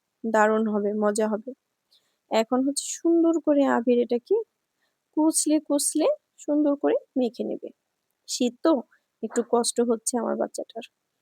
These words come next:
মানে আমি তো হাত লাগাবোই না, আমার কাছে শীতে অবস্থা খারাপ। আর এদিক দিয়ে আদিলের কিন্তু একটু শীত লাগে না। তোমাদের ছোট্ট আদিল সারাক্ষণ শুধু ঘুরে বেড়ায়, আমি বুঝতে পারি না।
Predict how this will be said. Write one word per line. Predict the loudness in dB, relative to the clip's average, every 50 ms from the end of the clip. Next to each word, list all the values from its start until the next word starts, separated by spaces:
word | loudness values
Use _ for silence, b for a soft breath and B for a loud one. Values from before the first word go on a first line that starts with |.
| _ _ _ _ _ _ -4
মানে | -2 0 2 2
আমি | 2 2 2 2
তো | 2 2 0
হাত | 2 0 -2 -2 -2 -2 0 2
লাগাবোই | 4 4 4 4 4 2 4 2 0 0
না, | -2 -8 -12 _ _ _ _ _ -8
আমার | -6 -6 -4 -4 -4 -2
কাছে | -2 -2 -2 -2 -2 -4
শীতে | -2 -2 -2 -4 -2 -4 -8 -8 -8 _ _ _ _ _ _ _ _ _ _ _ _ _ _ _ -2 -2 -2 B B B B B B _ 0 2
অবস্থা | 4 4 4 2 -2 0 0 -2 -2
খারাপ। | 0 0 2 2 4 2 0 -2 -2 _ _ _ _ B B B B B B _ -4
আর | 0 2 2
এদিক | 2 4 2 0 -2 0
দিয়ে | 0 0 2 2 4
আদিলের | 2 2 2 2 2 4 4 2 4
কিন্তু | 4 4 4 6 8 8 8 8
একটু | 8 4 2 _ _ 4 8 8 8
শীত | 8 8 4 2 4 6
লাগে | 6 6 6 6 6 4
না। | 4 4 4 4 2 0 -2 -6 _ _ _ _ _ _ 0
তোমাদের | 0 2 4 2 2 2 0 -2 0
ছোট্ট | 4 4 4 4 4 2 4
আদিল | 4 4 4 4 2 2 2 0 -2 _ _ _ -14
সারাক্ষণ | -4 2 4 6 6 6 6 4 2 4 4 4 6
শুধু | 6 4 4 4 4 2 2 0 b b b b -2 -2 4
ঘুরে | 6 8 8 8 6
বেড়ায়, | 4 4 0 0 0 -6 -8 -12 -6
আমি | 0 2 4 4 6
বুঝতে | 6 4 2 2 4 4 4
পারি | 4 4 2 2 0 -4
না। | -6 -10